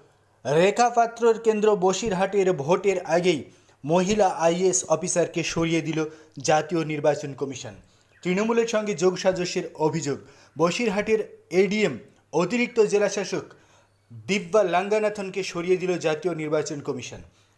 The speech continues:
এই মর্মে ইতিমধ্যেই বিজ্ঞপ্তি জারি করেছে কমিশন। একই সঙ্গে তার পরবর্তী বদলি এমন জায়গায় করার নির্দেশ দেওয়া হয়েছে, যাতে তিনি লোকসভা নির্বাচনের সঙ্গে কোনোভাবে যুক্ত না থাকতে পারেন। জাতীয় নির্বাচন কমিশনের বিজ্ঞপ্তিতে বলা হয়েছে,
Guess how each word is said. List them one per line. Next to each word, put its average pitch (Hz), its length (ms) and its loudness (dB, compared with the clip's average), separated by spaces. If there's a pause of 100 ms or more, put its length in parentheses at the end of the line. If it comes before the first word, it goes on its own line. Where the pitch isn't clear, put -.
(120)
এই 175 160 -2
মর্মে 208 280 0
ইতিমধ্যেই 196 520 -4
বিজ্ঞপ্তি 185 380 0
জারি 170 200 -2
করেছে 160 340 -10
কমিশন। 160 440 -4 (420)
একই 180 240 -2
সঙ্গে 196 260 -4
তার 190 260 2
পরবর্তী 185 380 0
বদলি 165 400 -6
এমন 180 280 -2
জায়গায় 208 280 2
করার 165 260 -6
নির্দেশ 151 380 -10
দেওয়া 139 280 2
হয়েছে, 165 300 0 (440)
যাতে 151 360 -2
তিনি 160 200 -6 (360)
লোকসভা 214 640 0
নির্বাচনের 170 720 -4
সঙ্গে 160 240 -6
কোনোভাবে 151 540 -4 (100)
যুক্ত 180 320 -10
না 156 220 -2
থাকতে 127 400 -16
পারেন। 113 320 -12 (480)
জাতীয় 165 360 -2
নির্বাচন 214 400 -2
কমিশনের 190 440 -6
বিজ্ঞপ্তিতে 180 680 -2
বলা 165 240 2
হয়েছে, 170 300 -6